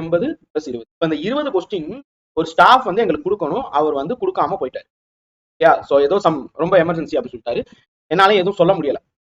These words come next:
ரைட்? So, இப்ப இதை வந்து எப்படி எடுக்க, நேரடியாக நாங்க வந்து உங்களுக்காக எடுக்க போறோம். யா, so, அவ்வளவுதான். நேரடியாக லைவா கொஸ்டின் வந்து பாத்தீங்கன்னா, நாங்க எடுத்து உங்களுக்கு கொடுக்க போறோம். And இன்னொன்னு சொல்லிடுறேன், இங்க பாருங்க, இந்த கொஸ்டின் வந்து நாங்க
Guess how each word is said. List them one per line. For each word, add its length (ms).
ரைட்? 200
So, 320
இப்ப 120
இதை 240
வந்து 240
எப்படி 260
எடுக்க, 420
நேரடியாக 880
நாங்க 240
வந்து 220
உங்களுக்காக 420
எடுக்க 200
போறோம். 140
யா, 80
so, 340
அவ்வளவுதான். 320
நேரடியாக 520
லைவா 440
கொஸ்டின் 360
வந்து 180
பாத்தீங்கன்னா, 280
நாங்க 220
எடுத்து 280
உங்களுக்கு 200
கொடுக்க 160
போறோம். 360
And 120
இன்னொன்னு 280
சொல்லிடுறேன், 500
இங்க 160
பாருங்க, 360
இந்த 140
கொஸ்டின் 280
வந்து 100
நாங்க 180